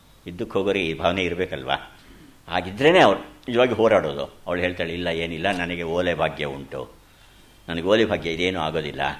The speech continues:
ಇವತ್ತು ಇಬ್ಬರು ಜೊತೆಲೇ ಇರೋಣ" ಅಂತೇಳೆ. ಆಮೇಲೆ ಅವಳು ಹೇಳ್ತಾಳೆ, "ಒಂದು ವೇಳೆ ನೀನು ಸತ್ತರೆ ಅಲ್ಲಿ ದೇವತಾ ಸ್ತ್ರೀಯರು ನಿನ್ನನ್ನು ಬರಮಾಡ್ಕೊಳ್ತಾರೆ." ಅದೊಂದು ಕಲ್ಪನೆ ಇದೆ. ಸಾಯೋರು ಪಾಪ ಅದೊಂದು ಸಮಾಧಾನ ತಾನೆ.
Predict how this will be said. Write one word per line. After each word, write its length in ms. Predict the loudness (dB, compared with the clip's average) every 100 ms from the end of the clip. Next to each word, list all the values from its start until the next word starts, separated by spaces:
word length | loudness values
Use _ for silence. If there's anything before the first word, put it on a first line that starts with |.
| -12 -6
ಇವತ್ತು 260 | -4 -2 -4
ಇಬ್ಬರು 240 | -6 -10
ಜೊತೆಲೇ 380 | -10 -8 -6 -6
ಇರೋಣ" 260 | -6 -6 -8 -10 -14 -20 -20 _ -20 -20 _ -20 -20 -14
ಅಂತೇಳೆ. 380 | -12 -10 -12 -14 -20 -6
ಆಮೇಲೆ 300 | -4 -2 0
ಅವಳು 140 | 0
ಹೇಳ್ತಾಳೆ, 760 | 0 -2 0 0 2 0 -2 -12 -20 -20 -20 -4
"ಒಂದು 280 | 0 4
ವೇಳೆ 180 | 6 6
ನೀನು 160 | 4 2
ಸತ್ತರೆ 720 | -2 -4 -4 0 2 2 2 -2 -10 -20 -20 _ -20 -20 -20 -20 -20 -20 -20 -20 -20 -12
ಅಲ್ಲಿ 240 | -8 -6 0
ದೇವತಾ 380 | 2 2 0
ಸ್ತ್ರೀಯರು 560 | 0 0 2 6 6 6
ನಿನ್ನನ್ನು 840 | 4 2 2 2 2 0 -4 -4
ಬರಮಾಡ್ಕೊಳ್ತಾರೆ." 600 | 0 2 2 2 0 0
ಅದೊಂದು 200 | 0 -2
ಕಲ್ಪನೆ 300 | -2 -4 -4
ಇದೆ. 240 | -4 -6 -12 -20 -20 -20 -20 -20 -20 -2
ಸಾಯೋರು 260 | 2 2
ಪಾಪ 200 | 0 0
ಅದೊಂದು 260 | 2 2 0
ಸಮಾಧಾನ 400 | 2 4 4 2
ತಾನೆ. 480 | -2 -6 -8 -14